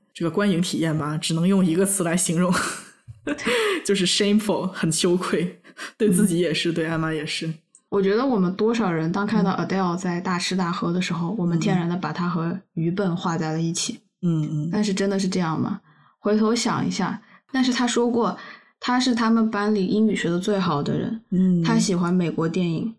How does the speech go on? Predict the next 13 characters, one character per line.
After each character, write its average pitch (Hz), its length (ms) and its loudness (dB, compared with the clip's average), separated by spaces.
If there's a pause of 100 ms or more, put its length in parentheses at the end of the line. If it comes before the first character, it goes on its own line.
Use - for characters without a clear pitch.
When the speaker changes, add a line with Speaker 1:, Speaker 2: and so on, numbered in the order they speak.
(420)
Speaker 2:
他 214 160 -4
有 202 160 2
他 190 140 0
自 190 160 0
己 175 140 2
很 180 160 0
喜 180 180 -2
欢 165 160 0
的 170 80 0
小 180 220 -4
说 175 240 -2
作 180 200 -2
品， 185 300 -4